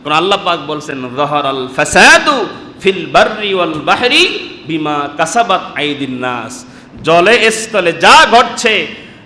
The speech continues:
যা ঘটবে, তোমার সামনে পিছনে যা হচ্ছে, গোলাম শুনে রাখো, এটা তোমার হাতের কামাই, তুমি যা অর্জন করছো, আমি আল্লাহ তাই তোমাকে দিব। তুমি যা ইনকাম করছো,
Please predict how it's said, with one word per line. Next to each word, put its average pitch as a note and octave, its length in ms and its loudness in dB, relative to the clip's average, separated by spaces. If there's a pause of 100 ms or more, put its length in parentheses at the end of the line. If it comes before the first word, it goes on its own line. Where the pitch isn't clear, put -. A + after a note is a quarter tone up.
যা G#3 400 4 (140)
ঘটবে, C#4+ 440 4
তোমার A3 320 -2
সামনে G#3+ 580 -4
পিছনে F3 360 -8
যা C#3 280 0
হচ্ছে, A#3+ 640 0 (320)
গোলাম C#3 460 -4
শুনে A3+ 340 -2
রাখো, D#3+ 340 0 (380)
এটা C#3 140 -4
তোমার C3 320 -6
হাতের B2 380 -10 (100)
কামাই, F3 420 2 (380)
তুমি A#3+ 240 0
যা A#3+ 120 6
অর্জন C#4 580 4
করছো, F#3+ 380 -6 (200)
আমি D3 240 -4
আল্লাহ C#3 240 -4 (100)
তাই D4+ 260 4
তোমাকে B3 320 0
দিব। E3+ 400 -4 (200)
তুমি B3+ 180 0
যা A#3+ 120 4
ইনকাম F#4+ 560 4
করছো, B3 460 0